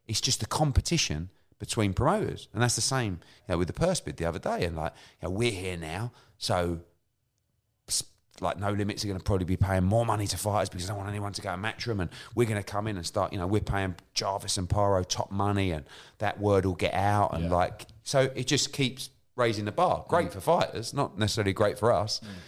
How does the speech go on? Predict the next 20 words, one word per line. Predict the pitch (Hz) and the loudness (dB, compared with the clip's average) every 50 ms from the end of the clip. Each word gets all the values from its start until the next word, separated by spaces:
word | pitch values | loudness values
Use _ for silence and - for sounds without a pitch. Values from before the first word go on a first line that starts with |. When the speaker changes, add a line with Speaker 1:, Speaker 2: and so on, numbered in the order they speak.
| - - - - | -20 -20 -18 -10
Speaker 1:
So | - - 151 143 139 139 123 - - - - _ _ - | 0 4 6 6 6 4 2 -2 -8 -16 -20 _ _ -6
I | 151 | -4
just | - 226 - - | -2 -2 0 0
think | 185 160 135 117 | 0 0 2 2
that | 123 113 | 2 2
it | 92 - | 2 0
comes | - 131 127 123 117 | -2 -2 -2 -2 -2
down | - 123 113 113 107 | 0 0 0 0 0
to, | - 113 107 | 0 -2 -2
mostly | 113 - - 175 190 214 208 190 - - - 101 95 | -2 -4 -2 0 0 2 2 2 0 0 0 0 -2
it | - | -2
comes | - 110 104 98 95 87 | -2 -2 -2 -2 -2 -2
down | - 98 92 92 90 | 0 0 0 0 -2
to | - - - | -4 -6 -8
if | 101 - | -8 -8
the | - 95 | -10 -4
fighters | - 98 92 87 78 - - 85 76 - - | 0 2 2 2 2 0 -2 -6 -8 -10 -8
and | - 90 87 | -8 -8 -8
the | - | -8
teams | - - - - 127 120 101 85 73 73 73 71 - _ _ - - - | -8 -8 -6 -2 -2 0 0 -2 -4 -8 -14 -20 -20 _ _ -12 -12 -12